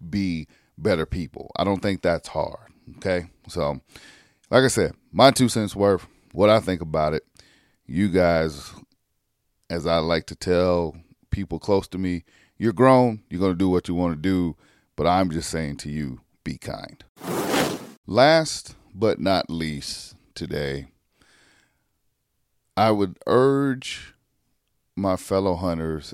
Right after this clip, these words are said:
and huntresses with the holiday season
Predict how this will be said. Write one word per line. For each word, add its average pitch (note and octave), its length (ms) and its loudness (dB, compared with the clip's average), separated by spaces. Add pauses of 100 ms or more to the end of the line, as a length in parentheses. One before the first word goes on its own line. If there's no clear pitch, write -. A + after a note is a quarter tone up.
and E2+ 180 -4
huntresses D2 920 -10 (460)
with F#2+ 500 0
the F2+ 180 2
holiday A#2+ 680 2
season F2 880 -6